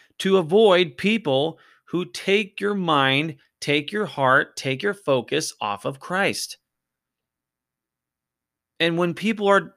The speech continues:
are being mystics, and when people are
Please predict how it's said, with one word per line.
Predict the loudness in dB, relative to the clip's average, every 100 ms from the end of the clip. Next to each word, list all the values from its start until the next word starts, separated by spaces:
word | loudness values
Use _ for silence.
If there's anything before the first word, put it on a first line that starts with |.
| -8
are | 0 2 0 -4 _ _ _ _ _ -6
being | 2 2 4
mystics, | 4 2 2 0 0 0
and | 0
when | 0
people | -2 -4 -2 2
are | 4 6 4 0